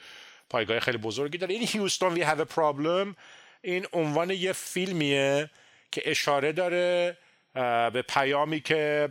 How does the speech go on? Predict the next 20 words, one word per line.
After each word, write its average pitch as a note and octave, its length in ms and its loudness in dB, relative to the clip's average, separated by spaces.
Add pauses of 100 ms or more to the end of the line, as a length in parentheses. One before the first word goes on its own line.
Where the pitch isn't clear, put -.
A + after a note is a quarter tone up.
یکی C3+ 260 0
از، B2+ 180 0
اه، A#2 140 2
فضانوردهای A2+ 720 2
آپولو A2+ 420 -2
سیزده G#2 580 -2
به، G2+ 280 0 (480)
اه، F#2+ 500 0
زمین G#2 280 -2
مخابره A2+ 420 -4
کرده C#3 160 0
بود. F#3+ 120 -4
یه A#3+ 80 -4
جوری A3+ 140 -4
تیتر - 300 -2
با F3 80 2
این E3 160 0
بازی B2+ 320 2
کرده، G2 460 0
یعنی، G#2+ 480 2